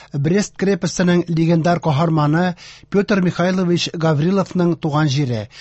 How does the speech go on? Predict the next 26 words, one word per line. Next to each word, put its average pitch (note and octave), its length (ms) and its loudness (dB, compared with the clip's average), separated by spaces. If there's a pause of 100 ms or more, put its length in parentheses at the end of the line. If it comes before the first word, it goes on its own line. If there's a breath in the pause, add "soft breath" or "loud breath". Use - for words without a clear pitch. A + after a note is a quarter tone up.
(220 loud breath)
Быел G3 260 2
фестиваль F#3 580 0
бер D3+ 160 0
юлы F#3 380 2
берничә F3 720 0
мөһим F3 400 2
вакыйгага, D3 760 0 (320 loud breath)
Бөек F3+ 160 2
Ватан G3 260 0
сугышында F3 480 -2
җиңүнең E3 340 2
сиксән C#3 380 -4
еллыгына, F3 480 -2 (380 soft breath)
Ватанны E3+ 420 0
саклаучылар F3 560 -2
елына G3 400 0 (400 loud breath)
һәм F#3 240 0 (320 loud breath)
Петр F#3+ 480 0
Гавриловның F3+ 720 0
тууына E3+ 640 0 (260 loud breath)
йөз E3 300 0
егерме E3 320 0
биш F3+ 260 -2
ел F3+ 140 -2
тулуга D#3+ 320 0
багышлана. C3 640 -4